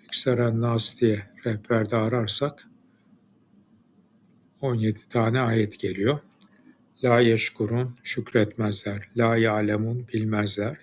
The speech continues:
"La yu'minun", inanmazlar. Ve bu üçü tekrarlanıyor. Şükretmezler, inanmaz, bilmezler, inanmazlar. "La ya'lemun", "la yeşkurun", "la ya'lemun", "la ya'lemun", "la yu'minun", "la ya'lemun",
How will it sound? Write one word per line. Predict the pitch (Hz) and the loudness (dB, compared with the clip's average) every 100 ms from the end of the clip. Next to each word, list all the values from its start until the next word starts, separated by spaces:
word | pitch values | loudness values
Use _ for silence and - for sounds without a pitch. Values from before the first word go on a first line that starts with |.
| - | -4
"La | 120 113 110 | 0 0 2
yu'minun", | 117 147 117 104 113 123 | 0 0 -2 -2 -4 -4
inanmazlar. | 117 107 110 101 101 104 135 - - - _ - | -4 -2 -2 -2 -4 -2 -4 -4 -18 -20 _ 0
Ve | 139 139 - | 2 4 2
bu | 135 | -2
üçü | 110 123 | 0 2
tekrarlanıyor. | 120 110 113 104 101 98 110 - _ _ - | 2 2 2 2 0 -4 -8 -12 _ _ -10
Şükretmezler, | - 120 - 113 - 110 101 - 123 | -2 -2 2 0 0 -4 -4 -2 -2
inanmaz, | 196 113 113 104 104 107 - - - | -2 -4 -4 -4 -4 -6 -8 -12 0
bilmezler, | 113 113 104 101 131 123 | 0 2 -2 0 0 0
inanmazlar. | 110 107 101 101 98 - - - _ - - _ - - - _ - | -2 -2 -4 -6 -8 -12 -16 -20 _ -20 -20 _ -20 -20 -20 _ -4
"La | 135 123 | 2 4
ya'lemun", | 120 110 107 110 110 120 123 _ _ _ - | 4 4 2 2 0 0 -4 _ _ _ -4
"la | 120 113 | 0 0
yeşkurun", | 107 107 - - 110 110 117 _ _ - | 0 -2 -4 -4 -2 -2 -6 _ _ -2
"la | 113 113 | 0 2
ya'lemun", | 110 110 104 104 107 107 107 | 0 0 -4 -4 -4 -4 -2
"la | 110 107 | -2 -2
ya'lemun", | 107 104 104 104 113 117 | -4 -6 -6 -6 -6 -2
"la | 120 113 | 0 4
yu'minun", | 117 - 117 107 107 110 113 | 2 0 -6 -4 -4 -4 -4
"la | 113 110 | -4 -2
ya'lemun", | 113 107 107 104 110 120 | -4 -4 -6 -4 -4 -4